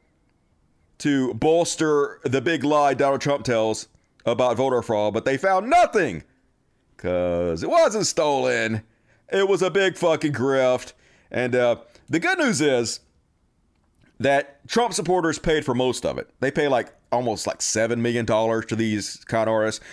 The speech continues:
But the bad news is the voters of Arizona, the taxpayers of Arizona, are out three million dollars now because they have to replace all the voting machines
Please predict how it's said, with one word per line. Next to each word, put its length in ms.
But 80
the 80
bad 320
news 280
is 580
the 320
voters 580
of 120
Arizona, 840
the 300
taxpayers 680
of 120
Arizona, 720
are 160
out 200
three 520
million 580
dollars 420
now 340
because 200
they 120
have 160
to 80
replace 320
all 260
the 120
voting 340
machines 760